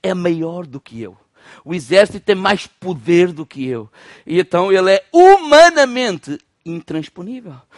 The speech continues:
Ou seja, eu estou a lutar contra forças maiores do que as minhas.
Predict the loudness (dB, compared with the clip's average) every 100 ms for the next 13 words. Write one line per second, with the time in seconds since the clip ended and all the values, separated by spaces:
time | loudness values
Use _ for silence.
0 | -20 -2 0 0 -2 -4 -2 0 0 -4
1 | -4 -4 -4 0 0 0 -2 -2 -2 0
2 | -2 -2 -8 -8 -2 0 2 2 0 -4
3 | -8 -12 -12 -10 -12 -12 -14 -14